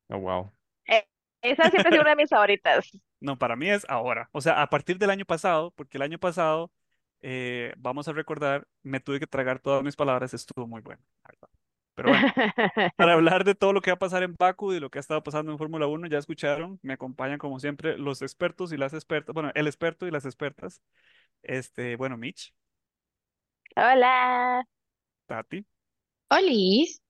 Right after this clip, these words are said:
Speaker 3: Y el Gary.
Speaker 1: Hello.
Speaker 3: Bueno, entonces, eh, primero hablemos un poco sobre lo que ha pasado últimamente. ¿Se acuerdan lo que yo les dije la vez pasada de Newey?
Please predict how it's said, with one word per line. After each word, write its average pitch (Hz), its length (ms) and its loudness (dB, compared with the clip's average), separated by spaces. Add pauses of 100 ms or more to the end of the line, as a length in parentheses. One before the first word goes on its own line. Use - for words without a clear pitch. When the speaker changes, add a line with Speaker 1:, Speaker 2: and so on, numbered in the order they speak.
(380)
Speaker 3:
Y 127 140 -8
el 113 100 -8
Gary. 117 380 -6 (880)
Speaker 1:
Hello. 127 400 2 (1400)
Speaker 3:
Bueno, 139 280 0
entonces, 139 580 -2 (240)
eh, 131 340 0
primero 156 280 2
hablemos 196 320 2
un 185 80 -8
poco 190 220 -4
sobre 156 220 0
lo 123 120 -4
que - 120 -4
ha 135 80 2
pasado 156 440 -2
últimamente. 135 720 -8
¿Se - 100 -16
acuerdan 175 240 -2
lo 175 60 -8
que 151 100 -6
yo 160 100 -6
les 170 100 -4
dije 185 140 -4
la 165 60 -4
vez 170 100 -8
pasada 175 400 -4
de 180 360 -6
Newey? 190 460 -8